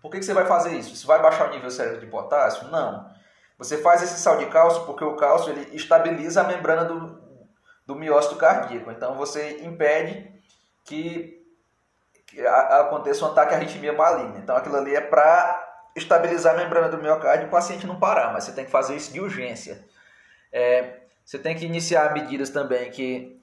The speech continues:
que sejam capazes de aumentar o influxo celular de potássio. Aí você pode fazer tanto a solução de glicoinsulina quanto o beta dois agonista. Lembrando da fisiopatologia, né? Como eu falei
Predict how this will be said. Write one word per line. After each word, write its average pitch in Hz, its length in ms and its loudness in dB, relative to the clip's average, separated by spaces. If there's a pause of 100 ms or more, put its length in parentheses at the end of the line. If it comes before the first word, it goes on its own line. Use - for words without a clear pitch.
(220)
que - 80 -20
sejam 131 240 -8
capazes 151 460 2
de 156 60 2
aumentar 143 380 2
o 131 80 0
influxo 127 360 -10
celular 120 340 -2
de 113 120 -4
potássio. 117 680 0 (520)
Aí 117 160 -2
você 143 240 -8
pode 147 200 -2
fazer 131 320 -2
tanto 151 300 -4
a - 320 -2
solução 139 440 -8
de 127 100 -10
glicoinsulina 139 800 -10
quanto 185 200 -4
o 170 60 -10
beta 160 200 2
dois 160 200 -4
agonista. 156 480 0
Lembrando 98 320 -14
da 190 100 -2
fisiopatologia, 196 760 -4
né? 120 140 -6
Como 131 260 -4
eu - 60 -6
falei 107 480 -2